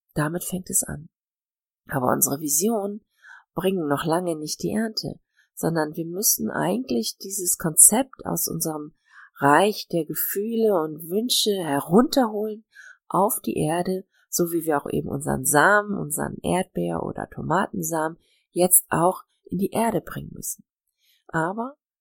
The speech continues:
es ist schön, wenn der Boden dafür auch vorbereitet ist, wenn wir ihn unkrautfrei machen, wenn wir die Erde lüften und locker machen, also dass wir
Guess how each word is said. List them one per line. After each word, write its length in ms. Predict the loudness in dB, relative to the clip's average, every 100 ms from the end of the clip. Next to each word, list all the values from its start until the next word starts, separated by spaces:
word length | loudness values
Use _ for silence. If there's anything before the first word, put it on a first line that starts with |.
| -4
es 140 | 0
ist 220 | 0 2
schön, 340 | 2 2 0 0
wenn 180 | 0 2
der 120 | 0
Boden 500 | 2 0 0 0 0
dafür 560 | 2 2 0 -2 -2
auch 120 | -2 -2
vorbereitet 680 | 2 2 2 0 -2 -10
ist, 280 | -6 -6 -8 _
wenn 260 | -8 -8
wir 340 | -6 -6 -6 -10 _ _ -12
ihn 180 | -10 -4
unkrautfrei 1120 | -2 -2 -8 -6 -2 -2 -2 -4 -2 -2 -2 -4
machen, 420 | -6 -6 -8 -6
wenn 180 | -8 -8
wir 100 | -10
die 260 | -10 -8
Erde 420 | -4 -2 -2 -4 -8 -14 -20 _
lüften 580 | 2 4 4 2 -4 -2
und 160 | 0 2
locker 300 | 0 2 0
machen, 320 | 0 -4 -6
also 180 | -6 -6
dass 240 | -4 -4
wir 180 | -4